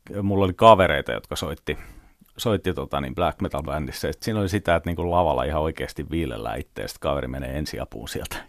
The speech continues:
keikalta. Kaikkea semmoista ihan niinku omituista.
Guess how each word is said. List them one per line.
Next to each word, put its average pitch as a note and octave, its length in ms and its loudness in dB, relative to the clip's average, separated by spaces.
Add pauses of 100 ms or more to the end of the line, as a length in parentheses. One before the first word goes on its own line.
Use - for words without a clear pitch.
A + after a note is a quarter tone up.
(120)
keikalta. F2 420 0
Kaikkea B2 300 2
semmoista A#2+ 300 0
ihan B2 220 4
niinku F#2+ 320 -2 (680)
omituista. G2+ 760 4